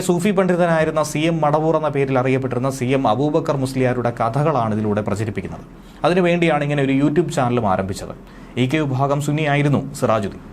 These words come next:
നാല് വർഷം മുൻപ് തന്നെ തുറന്ന ഈ YouTube പേജിൻ്റെ പ്രധാനി സിറാജുദ്ദീൻ ലത്തീഫിയാണ്. മടവൂരിലെ പഴമക്കാർ പറയുന്നതനുസരിച്ച് സി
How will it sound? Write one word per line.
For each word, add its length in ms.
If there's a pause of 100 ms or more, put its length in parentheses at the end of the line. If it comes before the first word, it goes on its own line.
(520)
നാല് 260
വർഷം 240
മുൻപ് 260
തന്നെ 200
തുറന്ന 200 (120)
ഈ 80
YouTube 340
പേജിൻ്റെ 420
പ്രധാനി 400 (220)
സിറാജുദ്ദീൻ 600
ലത്തീഫിയാണ്. 600 (1040)
മടവൂരിലെ 440
പഴമക്കാർ 460
പറയുന്നതനുസരിച്ച് 680
സി 100